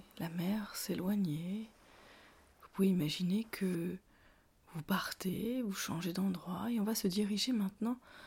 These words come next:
vers une forêt. Alors vous pouvez imaginer que vous rassemblez vos affaires et que vous marchez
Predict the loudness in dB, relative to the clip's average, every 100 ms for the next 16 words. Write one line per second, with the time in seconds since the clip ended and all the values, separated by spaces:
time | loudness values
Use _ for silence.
0 | -20 -20 _ _ -8 0 2 4 2 2
1 | -2 -2 -2 -8 -14 -20 _ _ -20 _
2 | _ _ -20 -20 _ _ _ _ _ _
3 | _ _ _ _ _ _ _ _ _ _
4 | _ _ -6 -4 0 2 2 0 -2 -2
5 | -2 -2 -4 -2 -4 -4 -4 -6 -6 -6
6 | -4 -4 -4 -2 -4 0 -2 -2 -6 -4
7 | -2 -2